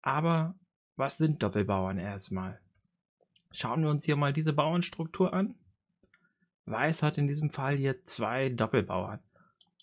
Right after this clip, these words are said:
Und zwar hat er hier in der C-Linie zwei Bauern in einer Linie.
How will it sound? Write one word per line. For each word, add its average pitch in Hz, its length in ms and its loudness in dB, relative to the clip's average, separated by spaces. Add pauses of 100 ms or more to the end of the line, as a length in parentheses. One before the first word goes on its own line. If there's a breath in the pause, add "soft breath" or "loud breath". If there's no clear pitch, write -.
(120)
Und 117 220 -2
zwar 135 440 0
hat 127 220 -4
er 135 200 0
hier 127 200 -2
in 131 80 -2
der 131 120 -2
C-Linie 160 680 4
zwei 143 300 -2
Bauern 131 380 4
in 127 140 0
einer 120 260 0
Linie. 123 540 0